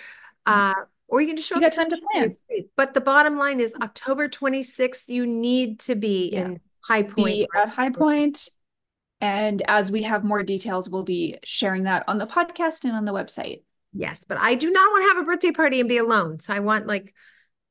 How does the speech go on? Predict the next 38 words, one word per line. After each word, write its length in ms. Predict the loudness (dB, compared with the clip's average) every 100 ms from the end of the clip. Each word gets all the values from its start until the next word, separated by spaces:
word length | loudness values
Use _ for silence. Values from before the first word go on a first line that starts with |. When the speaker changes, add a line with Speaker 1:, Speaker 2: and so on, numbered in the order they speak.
| _ _ _
Speaker 2:
a 60 | 4
Speaker 1:
Yeah, 60 | 8
Speaker 2:
million 340 | 8 8 6 0 -4
Speaker 1:
we 100 | 0
Speaker 2:
people. 140 | 4
Speaker 1:
celebrated 360 | 4 6 6 6
our 100 | 6 4
fifteenth 480 | 0 4 2 2
there 180 | 0 0
as 140 | 0 -2
well. 420 | -2 -4 -6 -10 _
Speaker 2:
Yes, 240 | -4 -4 -2
a 40 |
million 520 | 0 2 2 0 0
might 160 | -2 -2
Speaker 1:
At, 60 | -4
Speaker 2:
be 100 | -6
a 40 |
bit 220 | -4 -4
Speaker 1:
at 60 | -2
High 180 | -4 -4
Speaker 2:
aggressive 180 | -4 -6
Speaker 1:
Point. 220 | -8 -8 -6 -6
Speaker 2:
in 60 |
terms 300 | -6 -6 -4
of 380 | -4 -4 -8 -6
the 180 | -4 -2
number 360 | -2 -4 -4
of 100 | -6
people. 300 | -6 -10 -8
I'm 160 | -6 -4
not 160 | -4 -4
sure 160 | -4
how 40 | -4
many 140 | -4
people 320 | -6 -6 -4
the 160 | -4 -2
location 580 | -4 -4 -6 -4 -8